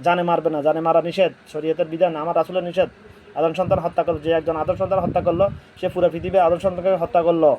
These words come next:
এটা আমার রাসূলের কথা, আমার কথা না রে ভাই। এই জন্য কোথাও যদি সিন্ডিকেট হয়, সিন্ডিকেটকারীকে পায়ের তলে ফেলে, ফেসে গিরা গিরা সব গিরা গুলা লুজ করে দেন, রক্ত বের করবে না, ঘুরে দিবেন শুধু, যে পায়ের গিরাগুলো ঘুরে দিবেন, যাতে ভিক্ষা করে খেতে পারে, জানে মারবেন না।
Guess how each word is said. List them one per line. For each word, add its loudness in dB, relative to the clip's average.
এটা -2
আমার -2
রাসূলের -2
কথা, 0
আমার -4
কথা -4
না -4
রে -2
ভাই। 2
এই -2
জন্য 0
কোথাও 0
যদি -4
সিন্ডিকেট -2
হয়, 4
সিন্ডিকেটকারীকে 0
পায়ের -2
তলে 0
ফেলে, 0
ফেসে -4
গিরা 2
গিরা 2
সব -4
গিরা 2
গুলা 4
লুজ -2
করে 2
দেন, -4
রক্ত 0
বের 2
করবে 4
না, 0
ঘুরে 2
দিবেন 2
শুধু, -4
যে 0
পায়ের 0
গিরাগুলো 2
ঘুরে 0
দিবেন, 0
যাতে 2
ভিক্ষা 0
করে 2
খেতে 0
পারে, 2
জানে 2
মারবেন -2
না। -8